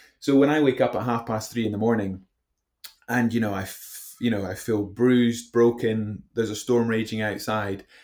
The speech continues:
there's no part of me going, "Am I inspired? What do I do today? What are the big decisions to be made?" That's not a moment in time where you should be looking for,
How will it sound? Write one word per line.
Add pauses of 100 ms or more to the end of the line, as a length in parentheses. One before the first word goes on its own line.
(300)
there's
no
part
of
me
going, (300)
"Am
I
inspired? (800)
What
do
I
do
today?
What
are
the
big
decisions
to
be
made?" (440)
That's
not
a
moment
in
time
where
you
should
be
looking
for,